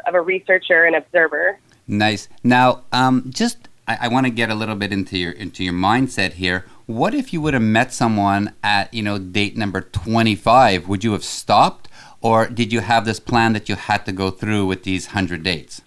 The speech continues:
Speaker 1: Uh, that was actually written into the rules of the experiment. Um, I had been a serial monogamist before, yeah, I really didn't wanna settle for mediocre. So I allowed myself to stop if I was really, really in love and I really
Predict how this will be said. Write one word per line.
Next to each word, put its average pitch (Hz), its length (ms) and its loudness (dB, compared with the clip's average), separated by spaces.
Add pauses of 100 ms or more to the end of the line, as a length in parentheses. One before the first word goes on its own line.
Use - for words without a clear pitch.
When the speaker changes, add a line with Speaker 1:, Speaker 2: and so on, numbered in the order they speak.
(140)
Speaker 1:
Uh, 226 300 2
that 262 120 8
was 392 180 6
actually 330 320 2
written 285 380 6
into 277 260 8
the 233 140 8
rules 247 400 8
of 240 80 2
the 233 100 8
experiment. 214 880 6
Um, 180 480 6
I 214 240 8
had 233 180 8
been 214 260 8
a 196 100 6 (100)
serial 220 320 10
monogamist 190 680 8
before, 185 720 8 (400)
yeah, 185 320 4 (200)
I 196 40 2
really 214 380 8
didn't 220 240 8
wanna 196 240 10 (120)
settle 190 260 10
for 196 160 8
mediocre. 185 800 8 (600)
So 208 460 8 (640)
I 240 380 2 (400)
allowed 233 520 2
myself 269 540 0
to 233 160 -8
stop 214 280 0
if 214 120 -12
I 208 160 2
was 202 180 -6
really, 247 420 -2
really 220 360 -2
in 202 120 -6
love 196 300 -4
and 190 80 0
I 190 60 2
really 196 280 0